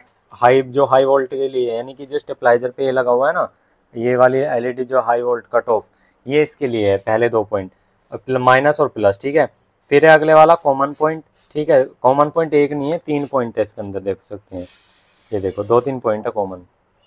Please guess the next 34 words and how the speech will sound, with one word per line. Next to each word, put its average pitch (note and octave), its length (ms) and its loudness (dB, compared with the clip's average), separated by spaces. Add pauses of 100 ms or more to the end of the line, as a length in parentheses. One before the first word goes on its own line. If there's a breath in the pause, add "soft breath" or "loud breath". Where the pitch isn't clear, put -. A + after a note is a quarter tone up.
(880)
ठीक C#3 160 -4
है, D#3 180 0 (1500)
ये G2 120 -4
देखो F2+ 280 -8 (300)
कॉमन A#2 300 0
पॉइंट F#2 320 -6
है। F#2 100 -10 (880)
और B2+ 180 6
फिर D#3 280 -2
है D#3 200 6 (160)
कट D#3+ 180 4 (100)
आउट, A#2+ 280 6 (440)
देखिए G2 260 -4 (380)
च-, - 80 -10
अ, A#2+ 380 0 (140)
चेंज C#3 280 0
ओवर, G#2 200 4
सॉरी, F#2 280 -8 (380)
अगले A#2 260 2
वाली G2+ 300 4
देखो G2 240 -6
ये, F2+ 180 -14 (800)
ये A#2+ 100 0
वाली A#2 240 6
है D3 80 2
चेंज A2 320 -6
ओवर F#2+ 220 -2
के F2+ 120 -14
लिए, F2+ 160 -14
चेंज A#2 300 -4
ओवर A2 200 6
एलईडी F#2 360 0
के F#2 120 -18
लिए, F2 160 -20